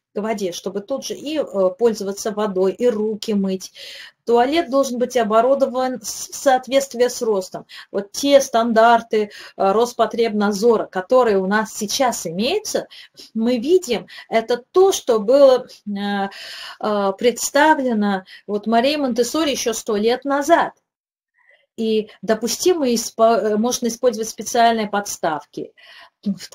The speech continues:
комнате должно быть много живых растений, и нужно, чтобы не воспитатель, а именно дети ухаживали за этими растениями,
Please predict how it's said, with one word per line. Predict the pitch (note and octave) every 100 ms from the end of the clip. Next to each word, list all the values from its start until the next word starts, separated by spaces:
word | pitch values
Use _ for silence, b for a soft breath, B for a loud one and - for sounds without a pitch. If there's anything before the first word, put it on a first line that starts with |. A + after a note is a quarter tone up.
| -
комнате | A#3+ C4+ C4+ A3+ G3
должно | F#3 F#3+ G#3+
быть | G#3 G#3
много | G#3 G#3 A3 G3+
живых | G3+ G3+ G#3+
растений, | G3+ G3 - - E4 E4+ D4 A3 F#3 B -
и | A3+ A3+
нужно, | - B3 C#4+ B3+ G#3+
чтобы | - G#3+ G3
не | G#3+ C4
воспитатель, | C#4 - C#4+ B3 C4 C4 A#3
а | A3
именно | - A#3 A3+ A3+ B3
дети | A3 A3+ B3 E4 F#4 - C4
ухаживали | - A3+ - G#3+ G#3+ A#3 C#4 C#4+ D4+ C#4+
за | - A3
этими | G3+ F3+ F3 G#3+ A#3
растениями, | G3 F#3 - - C4+ C#4+ A#3+ F3 D#3+